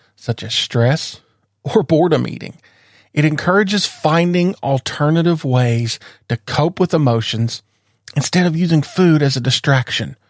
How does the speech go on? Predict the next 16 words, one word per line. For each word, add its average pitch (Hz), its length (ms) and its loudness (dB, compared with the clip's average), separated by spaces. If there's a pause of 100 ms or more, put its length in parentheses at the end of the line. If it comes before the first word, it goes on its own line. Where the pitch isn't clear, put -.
(380)
or 110 100 -2
as 113 140 0
a 117 40 -4
comfort. - 560 -4 (1800)
And 139 100 0
the 143 40 4
last 165 280 2
point 170 280 0
we 156 60 0
want 151 120 2
to 143 40 0
consider 147 460 0
is 151 200 0
intuitive 151 720 0
eating. 107 340 -10 (920)
Ultimately, - 680 0